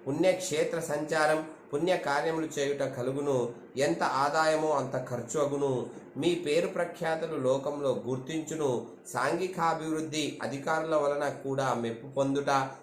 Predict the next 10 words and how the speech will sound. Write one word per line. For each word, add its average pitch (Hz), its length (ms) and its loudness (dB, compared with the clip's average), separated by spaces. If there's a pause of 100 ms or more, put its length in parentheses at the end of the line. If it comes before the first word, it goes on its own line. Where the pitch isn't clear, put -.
(160)
యోగ్యమైన 165 800 4
అన్న 143 420 0
పానీయములు 143 840 0
స్వశక్తి 170 640 -2
సామర్థ్యములతో 139 960 -2
పైకి 127 300 -2
రాగలుగుట 131 880 0 (280)
జరుగును. 131 640 2 (220)
మీ 156 400 0
ఆత్మ 170 580 0